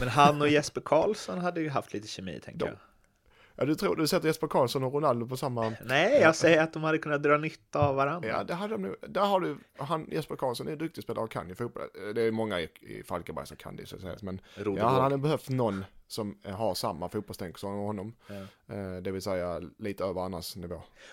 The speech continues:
Speaker 1: Och att Jesper Karlsson kanske hade passat när Karim Benzema hade skjutit.
Speaker 2: Ja, precis. Alla hade passat Ronaldo.
Speaker 1: <laughs> Nej,
Speaker 2: Men jag
Speaker 1: eh,
Speaker 2: tror han hade tröttnat ganska snabbt och blivit utspelad och inte röra bollen så mycket,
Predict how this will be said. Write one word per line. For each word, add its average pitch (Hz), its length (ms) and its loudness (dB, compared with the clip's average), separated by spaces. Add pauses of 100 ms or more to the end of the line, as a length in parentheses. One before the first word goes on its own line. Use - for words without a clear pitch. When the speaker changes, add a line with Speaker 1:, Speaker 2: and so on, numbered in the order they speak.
(120)
Speaker 1:
Och - 280 6
att 139 100 6
Jesper 139 240 2
Karlsson 117 360 4
kanske 110 280 -4
hade 107 240 2
passat - 600 0
när 104 120 -4
Karim 98 340 -2
Benzema 98 680 0
hade 90 440 -2
skjutit. - 560 -4 (420)
Speaker 2:
Ja, 98 300 -8
precis. 87 360 -8
Alla 104 160 -2
hade 95 140 -6
passat 107 300 -6
Ronaldo. - 220 -10 (100)
Speaker 1:
<laughs> - 40 -12 (920)
Nej, 131 360 4
Speaker 2:
Men 135 80 2
jag 135 80 8
Speaker 1:
eh, 135 80 8
Speaker 2:
tror 151 180 6
han 147 80 8
hade 139 120 4
tröttnat 160 280 2
ganska 147 220 -4
snabbt 127 300 -4
och 110 120 0
blivit 117 160 0
utspelad 98 300 -4
och 107 40 -2
inte 113 120 -6
röra 101 160 0
bollen 95 260 -2
så 98 80 -8
mycket, 104 260 -6